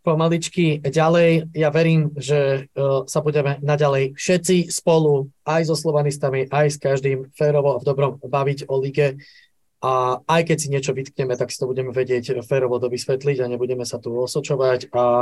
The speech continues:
zároveň aj ďakujeme chalanom, že sa ozvali, že Zvolo mal šancu si s nimi pokecať. Myslím si, že aj o tom to je.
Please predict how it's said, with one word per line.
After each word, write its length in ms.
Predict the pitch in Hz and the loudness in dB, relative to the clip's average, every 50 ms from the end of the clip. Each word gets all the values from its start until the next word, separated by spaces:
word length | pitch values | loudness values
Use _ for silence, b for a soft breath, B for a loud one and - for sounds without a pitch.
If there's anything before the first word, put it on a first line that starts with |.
| 120 120 123 120 - - | 2 2 0 -2 -2 -2
zároveň 340 | 127 156 165 170 165 165 151 147 | 0 2 4 4 4 4 4 4
aj 100 | 143 139 131 120 117 - - - _ _ _ _ _ _ - | 4 4 2 0 -4 -12 -18 -20 _ _ _ _ _ _ 0
ďakujeme 800 | 160 151 151 151 160 151 147 143 135 139 143 143 139 139 - _ _ _ _ _ - | 0 0 0 0 2 2 2 2 2 2 2 2 0 -2 -8 _ _ _ _ _ -2
chalanom, 480 | 139 139 143 143 139 139 135 123 120 | 0 2 4 4 4 4 2 0 0
že 160 | 110 151 151 | 0 0 0
sa 160 | 147 151 160 143 | 2 2 2 2
ozvali, 400 | 139 139 139 - 135 131 127 127 | 2 2 0 0 0 2 2 2
že 160 | 120 135 143 | 2 0 -2
Zvolo 320 | - - 143 139 139 127 | 0 2 2 2 2 2
mal 160 | 131 127 127 | 0 0 -2
šancu 240 | - 135 127 127 143 | 0 -2 -4 -2 -2
si 160 | 127 - - | -2 -2 -2
s 80 | 123 - | -2 -2
nimi 240 | 143 131 127 131 131 | 0 0 0 0 0
pokecať. 400 | 135 120 113 139 123 - - 117 | -2 -4 -2 -2 -2 -2 -2 -2
Myslím 240 | 123 127 123 - 123 | -2 -2 -4 -4 -6
si, 160 | - 139 123 | -4 -2 -2
že 160 | 123 120 117 | 0 0 0
aj 40 | 117 117 | 0 -2
o 60 | 117 | -2
tom 80 | 120 117 | -4 -4
to 160 | - 120 117 | -4 -2 -2
je. 160 | 123 123 117 | -2 -2 -4